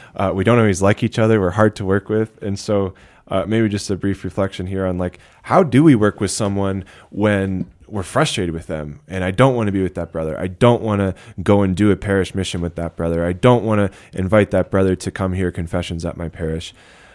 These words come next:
Um, especially if, like, we're, we're good Orthodox priests, why would we, uh, fight with that?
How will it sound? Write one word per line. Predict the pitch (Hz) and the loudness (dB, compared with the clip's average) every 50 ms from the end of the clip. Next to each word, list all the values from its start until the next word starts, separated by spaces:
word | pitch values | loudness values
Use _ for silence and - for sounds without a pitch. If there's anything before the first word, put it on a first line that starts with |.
| _ _ | _ _
Um, | - 95 95 90 85 82 82 - _ _ _ _ _ _ | -4 -2 -2 0 -2 -4 -6 -10 _ _ _ _ _ _
especially | 120 - - 175 208 220 - 330 330 | -8 0 4 4 4 4 2 0 -2
if, | 277 - - | -2 0 0
like, | 165 147 139 - | -2 -2 0 0
we're, | 123 120 113 - | 2 2 2 2
we're | 110 113 104 | 0 -2 -2
good | 98 95 117 123 127 107 | 2 2 4 4 4 4
Orthodox | 101 110 113 - 113 107 98 92 - - | 2 0 0 0 0 -2 -2 -2 -4 -6
priests, | - - - 120 120 107 - - | -14 -6 -4 -2 -2 -2 -4 -6
why | 76 87 98 107 127 | -4 -2 0 2 4
would | 131 127 123 113 | 4 4 2 2
we, | 107 110 107 101 98 95 - - _ _ _ _ _ - | 0 0 0 0 -2 -4 -8 -14 _ _ _ _ _ -10
uh, | - 87 78 71 52 50 - - - | -6 -6 -6 -6 -8 -10 -12 -16 -18
fight | - - - 110 113 104 - | -14 -4 0 0 0 0 -2
with | 98 82 - | -6 -8 -6
that? | - 82 80 80 73 - | -6 -4 -4 -4 -6 -8